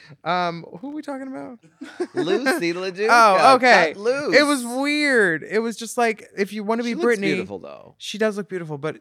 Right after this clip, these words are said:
Speaker 1: if you have to explain what the thing is, it's like, be yourself. Why are you being Britney? This runway is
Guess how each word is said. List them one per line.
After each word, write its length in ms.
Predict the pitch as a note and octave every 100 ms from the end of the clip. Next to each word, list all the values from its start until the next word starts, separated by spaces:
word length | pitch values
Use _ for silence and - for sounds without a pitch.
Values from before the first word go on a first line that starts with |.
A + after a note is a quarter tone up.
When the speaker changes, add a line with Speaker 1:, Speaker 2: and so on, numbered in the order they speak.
| -
Speaker 1:
if 140 | D#3+ F#3+
you 60 |
have 120 | F#3 -
to 60 |
explain 440 | E3+ - E3 E3 D#3+
what 160 | D#3
the 320 | D3 C3+ C3 - _ _ -
thing 200 | E3+ D#3
is, 240 | C3 C#3
it's 120 | D3+
like, 160 | F#3 D#3+
be 80 | G#3+
yourself. 440 | G#3 F3 G#3 E3 -
Why 100 | C#3+
are 80 | F3+
you 140 | F#3+
being 280 | E3+ F3+ D3+
Britney? 440 | D#3 D#3+ A#2+ - _ _ -
This 180 | D3+ D#3+
runway 380 | E3 E3+ E3
is 480 | C#3 C#3+ C#3 - -